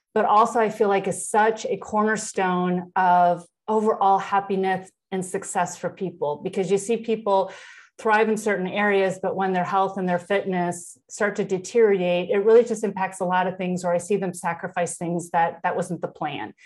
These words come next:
And, um, so that's sort of kind of my morphous,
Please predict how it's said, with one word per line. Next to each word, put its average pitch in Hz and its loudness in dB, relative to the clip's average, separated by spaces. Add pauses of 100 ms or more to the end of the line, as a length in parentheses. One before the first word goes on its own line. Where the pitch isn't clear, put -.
(560)
And, 180 0
um, 170 0
so - -4
that's 240 6
sort 240 6
of 214 2
kind 196 -4
of 165 -4
my 185 0 (100)
morphous, 185 -2